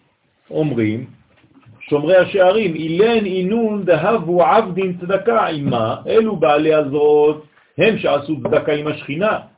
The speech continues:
דהיינו שמתקנים את השכינה בקיום, הרמז של מילה צדקה. אז עכשיו הוא יפתח את המילה צדקה בזוהר, כן? עכשיו הוא מפענח את הצופן, דאי היא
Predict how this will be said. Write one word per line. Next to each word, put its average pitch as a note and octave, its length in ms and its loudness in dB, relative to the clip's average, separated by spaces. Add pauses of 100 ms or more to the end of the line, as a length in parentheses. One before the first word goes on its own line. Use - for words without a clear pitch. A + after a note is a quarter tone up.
דהיינו D#3 400 2
שמתקנים D3+ 1700 -2
את - 200 -2
השכינה D#3 500 -4
בקיום, D3+ 720 -4 (680)
הרמז C3+ 560 0 (140)
של C3 260 -4
מילה C#3+ 360 0 (360)
צדקה. G#3 540 0 (1160)
אז G#2+ 140 -10
עכשיו E3+ 360 2
הוא E3 280 0
יפתח D#3+ 580 -2
את F3 100 -4
המילה D#3 420 -2
צדקה E3 400 2
בזוהר, G#2+ 500 -2 (460)
כן? F3 240 -4
עכשיו D#3 260 0
הוא E3 340 0 (640)
מפענח D3+ 600 0
את - 60 -12
הצופן, C#3 760 -2
דאי C#3 120 -2
היא F#3+ 460 -6